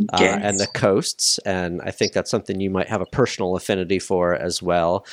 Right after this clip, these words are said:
Speaker 1: Um, so, uh, yeah, what's, what's your connection to the, to the ocean and the coasts?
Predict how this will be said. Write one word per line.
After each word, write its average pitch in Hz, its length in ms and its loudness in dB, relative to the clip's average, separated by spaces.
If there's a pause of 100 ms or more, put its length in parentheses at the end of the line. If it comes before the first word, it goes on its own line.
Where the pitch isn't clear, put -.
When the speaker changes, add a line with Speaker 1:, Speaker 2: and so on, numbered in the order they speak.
(280)
Speaker 1:
Um, 95 540 0 (360)
so, 113 460 6 (180)
uh, 73 60 -6 (260)
yeah, 135 260 0 (320)
what's, - 260 2
what's 180 220 2
your 175 140 6
connection 101 560 0
to 113 160 2
the, 85 340 -2
to - 120 0
the 87 220 0
ocean 85 400 -2
and 76 120 -6
the 76 80 -8
coasts? - 720 -6